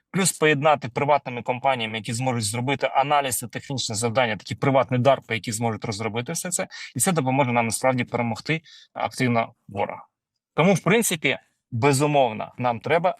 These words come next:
більше стратегічного бачення і, е, дій з нашого боку, які будуть передбачати на п'ять-десять кроків попереду. Тому що про те, що ворог буде використовувати понад п'ятсот дронів шахет, що,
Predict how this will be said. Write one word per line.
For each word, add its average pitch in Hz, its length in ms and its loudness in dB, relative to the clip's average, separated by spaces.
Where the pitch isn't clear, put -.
більше 131 500 -2
стратегічного 110 760 -4
бачення 123 540 0
і, 135 280 2
е, 113 320 4
дій 123 280 2
з 143 60 0
нашого 127 300 2
боку, 127 320 -2
які 110 220 -4
будуть 120 320 -2
передбачати 120 560 -2
на 131 140 2
п'ять-десять 135 560 0
кроків - 340 -6
попереду. - 480 -4
Тому 131 260 -2
що - 180 -2
про 127 160 -2
те, 175 160 2
що 151 160 -2
ворог 131 320 2
буде 107 180 -8
використовувати 110 640 -6
понад 123 380 0
п'ятсот 127 400 0
дронів 123 340 0
шахет, 117 340 -4
що, - 220 -4